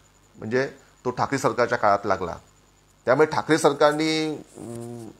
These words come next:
ओबीसीचं आरक्षण गमावलं, बीजेपीने दिलं होतं, काँग्रेसने दिलं होतं, यांनी नाकारलं होतं, या गोष्टींना काही अर्थ नाही आहे. दोन हजार दहामध्येच ओबीसीचं आरक्षण गेलं होतं आणि या बाबतीत श्रद्धेय बाळासाहेब आंबेडकरांनी वेळोवेळी ओबीसीच्या मुद्द्यावर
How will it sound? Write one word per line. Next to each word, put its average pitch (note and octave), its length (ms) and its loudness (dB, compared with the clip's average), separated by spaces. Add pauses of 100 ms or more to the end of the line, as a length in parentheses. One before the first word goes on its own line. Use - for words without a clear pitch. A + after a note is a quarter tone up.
(140)
ओबीसीचं C3+ 480 0
आरक्षण B2+ 360 2
गमावलं, B2 600 2 (360)
बीजेपीने B2+ 400 -2
दिलं A#2+ 260 2
होतं, B2 520 2 (260)
काँग्रेसने A#2+ 420 0
दिलं A#2+ 220 0
होतं, B2 540 0 (140)
यांनी A#2 260 -2
नाकारलं A#2 420 2
होतं, A#2+ 180 0
या B2 200 4
गोष्टींना B2 460 -4
काही B2+ 340 0
अर्थ A2+ 240 0
नाही F#2 180 -8
आहे. F#2+ 160 -14 (220)
दोन C3 160 0
हजार C3 200 2
दहामध्येच C3+ 480 4
ओबीसीचं C3 320 0
आरक्षण B2 400 0 (400)
गेलं B2+ 160 6
होतं A2+ 260 2 (300)
आणि A#2+ 200 -4
या A#2 80 4
बाबतीत C3+ 380 2 (1400)
श्रद्धेय G#2+ 220 2
बाळासाहेब A#2+ 360 2
आंबेडकरांनी G2+ 520 -6 (400)
वेळोवेळी B2+ 500 4
ओबीसीच्या A2 600 -4
मुद्द्यावर G2+ 460 -2